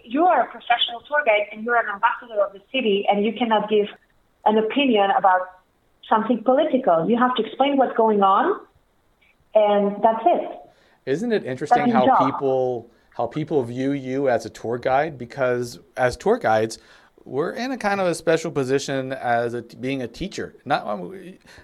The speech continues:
Speaker 1: Yeah.
Speaker 2: a guide is a
Speaker 1: Mm.
Speaker 2: loose word for, uh, "Let me show you, let me educate you, let's have a good time." Yes, but then the position of a guide, I've learned, is a little bit like, uh, all of a sudden I'm a teacher and you are my students,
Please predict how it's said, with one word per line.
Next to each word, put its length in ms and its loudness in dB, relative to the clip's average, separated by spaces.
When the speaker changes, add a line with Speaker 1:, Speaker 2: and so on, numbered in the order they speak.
Speaker 1:
Yeah. 540 4
Speaker 2:
a 40 -10
guide 380 6
is 140 4
a 40 2
Speaker 1:
Mm. 120 -2
Speaker 2:
loose 340 0
word 460 4
for, 300 -2
uh, 100 2
"Let 180 0
me 100 -8
show 220 -2
you, 180 -4
let 160 2
me 160 -6
educate 520 -2
you, 100 -6
let's 160 -4
have 180 2
a 40 -10
good 180 -6
time." 320 0
Yes, 340 0
but 240 -8
then 220 -2
the 80 -2
position 640 -4
of 140 -2
a 60 -2
guide, 460 2
I've 240 0
learned, 460 -2
is 160 -10
a 60 -8
little 240 -8
bit 240 -4
like, 400 2
uh, 300 4
all 200 0
of 60 0
a 60 2
sudden 400 -4
I'm 180 -2
a 60 -4
teacher 720 -2
and 340 -6
you 200 -2
are 40 4
my 140 -2
students, 640 -8